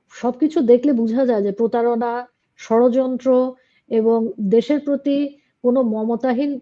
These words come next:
যে অনুভব, সেগুলা কিভাবে দিনের আলোর মতন পরিষ্কার। নোমান ভাই, আপনার কথা ধরে আমি একটু আঞ্জুমান আপার কাছে যেতে চাচ্ছিলাম, যে আমাদের যেহেতু সময় সংক্ষিপ্ত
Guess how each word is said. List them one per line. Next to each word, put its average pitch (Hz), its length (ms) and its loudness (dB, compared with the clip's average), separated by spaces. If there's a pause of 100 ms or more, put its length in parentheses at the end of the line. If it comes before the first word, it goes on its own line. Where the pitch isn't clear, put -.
যে 226 200 2
অনুভব, 220 480 2
সেগুলা 233 420 -2
কিভাবে 233 360 -2
দিনের 208 300 0
আলোর 185 240 0
মতন 185 320 -4
পরিষ্কার। 196 440 -2
নোমান 269 260 -2
ভাই, 311 120 -2
আপনার 240 440 -6
কথা 240 240 -4
ধরে 285 220 -2
আমি 233 300 -2
একটু 233 200 -4
আঞ্জুমান 202 420 -4
আপার 208 200 -8
কাছে 233 240 -4
যেতে 196 300 -2
চাচ্ছিলাম, 202 580 -4
যে 196 80 -4
আমাদের 196 300 -4
যেহেতু 220 240 -2
সময় 214 280 -6
সংক্ষিপ্ত 226 500 -4